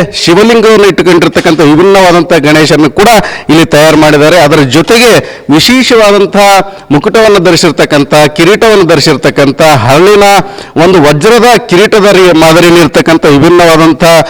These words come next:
ಗಣೇಶ ಕೂಡ ಇಲ್ಲಿ ತಯಾರಾಗಿ ನಿಂತಿದೆ. ಸಾಕಷ್ಟು ಜನ ಇಲ್ಲಿ ಭಕ್ತರು ಕೂಡ, ಒಂದು ಗಣೇಶ ಮಂಡಳಿಯ ಭಕ್ತರು ಕೂಡ ಆಗಮಿಸಿದ್ದಾರೆ. ಇವತ್ತು ಗಣೇಶ ಚತುರ್ಥಿಯ ಸಂದರ್ಭದಲ್ಲಿ ಗಣೇಶನನ್ನ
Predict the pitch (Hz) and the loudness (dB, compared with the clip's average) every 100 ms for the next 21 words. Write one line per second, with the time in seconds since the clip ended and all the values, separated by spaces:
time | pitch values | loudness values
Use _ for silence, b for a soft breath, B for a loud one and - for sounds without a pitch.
0 | B B 120 151 196 214 175 196 220 202 | B B -2 0 0 0 0 0 2 2
1 | 202 196 - 156 170 170 160 160 139 165 | 2 0 0 0 2 2 2 0 0 0
2 | 180 151 - 233 - 226 226 226 208 - | 0 0 0 -2 0 0 2 2 0 -4
3 | B B B 180 185 151 151 214 196 - | B B B -4 -2 -2 -2 -2 -2 0
4 | 196 190 180 175 147 151 180 185 175 170 | 0 2 2 0 0 0 0 2 2 2
5 | 170 175 175 170 - B B 135 151 202 | 2 2 2 0 -2 B B -4 -2 -2
6 | 180 190 170 147 160 175 165 160 170 165 | -2 0 2 2 2 0 0 0 2 2
7 | 185 - 233 185 185 196 190 180 180 185 | 0 0 0 0 0 0 -2 -2 0 0
8 | 170 165 170 156 165 165 175 139 156 160 | 0 0 0 0 0 0 0 0 0 0
9 | 160 165 | 0 0